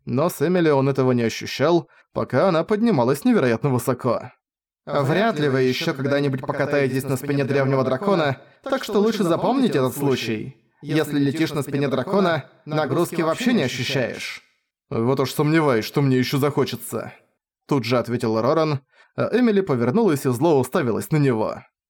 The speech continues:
Мужчина не представлял, какая это честь прокатиться на спине дракона – Потому она всё собралась ему высказать,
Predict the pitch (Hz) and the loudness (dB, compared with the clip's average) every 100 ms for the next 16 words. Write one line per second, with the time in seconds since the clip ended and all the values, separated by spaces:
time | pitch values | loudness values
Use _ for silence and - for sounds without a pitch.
0 | _ _ - 113 107 208 185 151 160 - | _ _ -6 -4 -2 0 0 0 -2 -2
1 | 139 190 156 110 117 120 117 110 104 147 | 0 2 0 -2 -2 0 0 -2 -2 -2
2 | 139 123 - 117 131 - 123 135 127 117 | -2 -4 -4 -2 -4 -4 -4 0 0 0
3 | 104 151 180 143 127 _ _ _ - 117 | -2 0 2 2 -2 _ _ _ -6 -2
4 | 143 240 196 120 - 226 - 131 143 139 | 0 2 2 0 -2 -4 -2 0 0 0
5 | 127 113 151 240 - 139 135 | 0 0 -2 -2 -2 0 -2